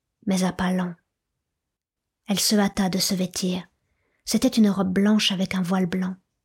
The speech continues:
un habit de novice de l'Hôtel-Dieu. Elle achevait à peine qu'elle vit revenir Quasimodo. Il portait un panier sous un bras et un matelas sous l'autre. Il y avait dans le panier une bouteille, du pain et quelques provisions.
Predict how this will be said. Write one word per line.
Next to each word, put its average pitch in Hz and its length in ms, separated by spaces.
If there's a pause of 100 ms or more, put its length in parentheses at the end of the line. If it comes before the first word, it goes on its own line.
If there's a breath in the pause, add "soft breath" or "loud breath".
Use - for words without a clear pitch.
(140)
un 208 160
habit 202 240
de 185 100
novice 185 500
de 190 100
l'Hôtel-Dieu. 180 560 (1400)
Elle 214 120
achevait 233 340
à 202 60
peine 247 320
qu'elle 196 200
vit 208 180
revenir 196 440
Quasimodo. 185 640 (680)
Il 180 140
portait 202 380
un 185 80
panier 190 340
sous 180 240
un 185 100
bras 180 380
et 180 140
un 185 60
matelas 185 420
sous 180 220
l'autre. - 440 (680)
Il 214 140
y 208 80
avait 208 240
dans 196 160
le 196 80
panier 202 340
une 196 160
bouteille, 196 580 (340)
du 196 160
pain 208 240
et 185 120
quelques 190 280
provisions. 185 560